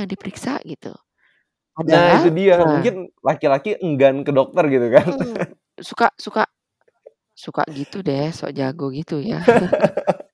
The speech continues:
Speaker 2: <laughs>
Speaker 1: Karena ngerasa udah bisa ereksi, terus udah, udah lulus gitu ya. Padahal enggak gitu kan ya.
Speaker 2: Hmm.
Speaker 1: Dan itu nggak bisa diketahui dari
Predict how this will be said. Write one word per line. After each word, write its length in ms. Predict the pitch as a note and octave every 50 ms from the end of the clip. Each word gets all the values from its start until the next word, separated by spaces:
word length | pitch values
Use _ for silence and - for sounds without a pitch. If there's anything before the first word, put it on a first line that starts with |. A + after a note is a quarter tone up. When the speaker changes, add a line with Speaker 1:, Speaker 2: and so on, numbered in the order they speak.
| -
Speaker 2:
<laughs> 680 | - D3 - - - - - - - - _ _ _ -
Speaker 1:
Karena 260 | - D#3 E3+ F#3+ F3 D#3+
ngerasa 460 | D3+ D3 D3 C#3+ - - - D3 D3 -
udah 200 | - - C#3 C#3
bisa 340 | C3 C3+ B2+ - D3 C#3 C#3
ereksi, 400 | C#3+ D3+ C#3 C3+ - - G3 G3 F#3+
terus 180 | - G#3 - -
udah, 400 | D3 C#3+ C#3+ C#3 C3+ - C#3+ C3+ _ _ _ _ _ - _ _ -
udah 180 | C#3 C#3 D3 C#3 C#3
lulus 280 | D#3 F3 F3 E3 - -
gitu 200 | C#3 C#3 - - D3+
ya. 120 | D#3 D3+ -
Padahal 320 | - D3 - G3+ B3 B3+
enggak 500 | B3+ C4+ C#4+ B3+ F3 D#3+ D3 D3 D#3 C#3+ -
gitu 160 | C#3+ C#3 - C#3+ -
kan 140 | D3 D3 D3+
ya. 260 | C#3+ C3 - D#3+ F3+ - _ _ _ - - - - _ _ _ -
Speaker 2:
Hmm. 280 | D3+ D3 - B3 A2+
Speaker 1:
Dan 140 | C4+ C#4+ D4
itu 160 | D3+ - - D4
nggak 140 | D4 - -
bisa 140 | D#3+ F3 F3+ D#3
diketahui 440 | E3 - - - D#3+ D3+ D3+ D#3 D#3
dari 440 | C#3+ C#3+ C3+ C#3 D3 C#3+ C#3+ C#3 C3+